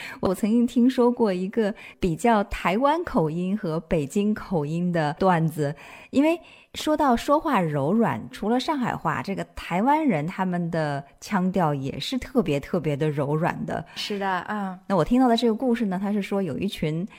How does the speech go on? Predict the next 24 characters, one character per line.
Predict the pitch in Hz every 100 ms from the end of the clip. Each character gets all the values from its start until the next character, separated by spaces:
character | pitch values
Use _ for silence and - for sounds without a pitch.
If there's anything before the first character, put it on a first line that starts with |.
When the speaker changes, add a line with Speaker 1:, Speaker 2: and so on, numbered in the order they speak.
| - _
Speaker 1:
北 | - 127
京 | 208
人 | 247 156
啊， | 143 147
到 | 180
台 | 175 160
湾 | 175
去 | 226 254
旅 | 170 139
游， | 131 127 190 - - -
其 | - - 175
中 | 214 220
的 | 208 160
一 | - 175
个 | - 262
人 | 170 135 131 156
姓 | 240 190
李， | 147 - 71 -
就 | 202 180 170 -
不 | -
小 | 220 127
心 | - 180 180 202
就 |
要 | -